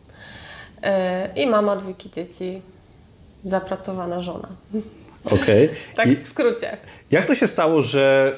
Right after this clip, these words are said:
Speaker 2: pomimo tego, że miałaś dużo do pra-, do roboty, do pracy, tak, i wiele rzeczy robisz już na
Speaker 1: Mhm.
Speaker 2: co dzień, jak to się stało, że zainteresowałaś się Amazonem?
Speaker 1: Y, czy generalnie ja i mój mąż, y,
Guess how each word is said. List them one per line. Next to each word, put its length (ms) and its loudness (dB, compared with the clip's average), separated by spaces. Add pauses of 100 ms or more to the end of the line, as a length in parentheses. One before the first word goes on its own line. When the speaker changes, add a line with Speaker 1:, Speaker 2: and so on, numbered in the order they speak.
(300)
Speaker 2:
pomimo 360 2
tego, 240 -2
że 120 -4
miałaś 220 2
dużo 280 0
do 120 -2
pra-, 280 -4
do 420 0
roboty, 360 0
do 100 0
pracy, 300 -2
tak, 240 -2
i 140 -4
wiele 180 0
rzeczy 240 -2
robisz 420 -2 (720)
już 480 2 (100)
na 180 0
Speaker 1:
Mhm. 80 0
Speaker 2:
co 140 2
dzień, 280 2
jak 140 0
to 80 -6
się 140 -4
stało, 380 0
że 400 0 (520)
zainteresowałaś 600 -2
się 100 -4
Amazonem? 520 -8 (1000)
Speaker 1:
Y, 40 2
czy 100 -2
generalnie 600 2 (240)
ja 140 0
i 140 -4
mój 120 -2
mąż, 420 -4
y, 40 -4